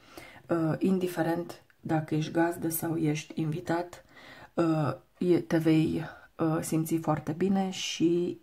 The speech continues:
uh, dacă vei fi invitat, să nu refuzi nicio invitație. Uh, totul va fi cu succes.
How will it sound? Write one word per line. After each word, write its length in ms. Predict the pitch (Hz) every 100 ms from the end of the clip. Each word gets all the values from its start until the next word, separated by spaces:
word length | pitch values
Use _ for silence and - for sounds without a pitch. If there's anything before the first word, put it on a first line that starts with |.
| -
uh, 600 | 170 165 165 160 151 - -
dacă 400 | - 170 165 165
vei 280 | 170 160 160
fi 120 | 170
invitat, 640 | 165 156 160 160 180 175
să 180 | - -
nu 200 | 160 170
refuzi 400 | 160 160 175 165
nicio 240 | 170 160
invitație. 680 | 165 160 160 156 165 - 160 - _ _ _ _ _ - - - - - - - -
Uh, 240 | - 170 160
totul 280 | 175 170 165
va 140 | 156
fi 320 | 156 160 160 -
cu 120 | -
succes. 600 | 156 143 - 127 - -